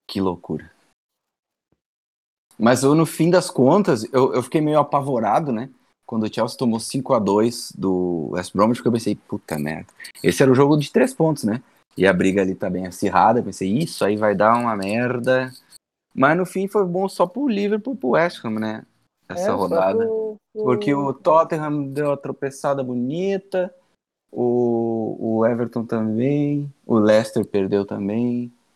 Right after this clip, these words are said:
Speaker 1: Mas o Leicester era normal, né? Perder pro City era ok. Embora a gente tivesse talvez uma, uma esperança aí de que o Leicester fosse complicar a vida do City, perder pro City é normal, né?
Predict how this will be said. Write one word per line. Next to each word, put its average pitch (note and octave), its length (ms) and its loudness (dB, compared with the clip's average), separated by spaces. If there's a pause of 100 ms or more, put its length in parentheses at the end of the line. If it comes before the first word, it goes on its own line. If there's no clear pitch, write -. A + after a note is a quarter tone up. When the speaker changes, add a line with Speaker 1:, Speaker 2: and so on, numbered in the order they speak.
(320)
Speaker 1:
Mas C3 120 2
o D#3+ 40 6
Leicester A3+ 320 4
era E4 120 2
normal, C4 460 4
né? G#2 220 -6 (140)
Perder G#2+ 220 -4
pro - 100 -14
City A#2+ 300 -2
era D#3 240 -2 (220)
ok. C3 420 -2 (380)
Embora A2+ 380 6
a C3 40 4
gente A#2+ 220 -8
tivesse A#2+ 240 -8
talvez A2+ 240 -6
uma, G2+ 340 -6 (800)
uma G2+ 420 -2
esperança G2 720 -4
aí G2 140 -4
de G#2+ 120 -12
que G#2 180 -6
o F2+ 180 -2
Leicester F2 600 -4 (640)
fosse D#2+ 640 -2 (160)
complicar G2+ 380 2
a G#2+ 60 2
vida F#2+ 200 2
do F2 180 -2
City, - 460 -6
perder E3+ 260 0
pro E3+ 100 -6
City F3 220 -2
é - 20 2
normal, G#3 460 2
né? F2+ 160 -6